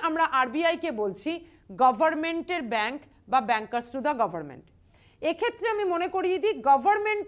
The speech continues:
of ইন্ডিয়ার ব্যাংকিং এজেন্টের রোল প্লে করার সাথে সাথে আমাদের দেশের সমস্ত কটা স্টেট গভর্নমেন্টেরও ব্যাংকিং এজেন্টের রোল প্লে করে থাকেন আরবিআই। এই জায়গাতে দাঁড়িয়ে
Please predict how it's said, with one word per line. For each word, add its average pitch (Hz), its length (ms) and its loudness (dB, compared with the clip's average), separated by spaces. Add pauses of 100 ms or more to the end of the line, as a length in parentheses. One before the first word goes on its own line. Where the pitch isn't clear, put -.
of 403 80 0 (160)
ইন্ডিয়ার 233 400 0 (440)
ব্যাংকিং 320 440 0 (220)
এজেন্টের 330 460 -4 (120)
রোল 294 180 0 (120)
প্লে 262 140 0 (120)
করার 262 300 -2
সাথে 285 200 -4 (100)
সাথে 185 220 -4 (480)
আমাদের 311 300 -4 (100)
দেশের 247 260 -4 (400)
সমস্ত 302 320 -4 (120)
কটা 277 220 -2 (100)
স্টেট 359 300 -2 (140)
গভর্নমেন্টেরও 233 720 0 (440)
ব্যাংকিং 294 400 0 (160)
এজেন্টের 277 440 -4
রোল 247 200 -2
প্লে 233 120 -4 (100)
করে 202 220 -4
থাকেন 269 260 -6 (440)
আরবিআই। 175 380 -2 (1000)
এই 349 140 4
জায়গাতে 330 300 2 (100)
দাঁড়িয়ে 320 280 2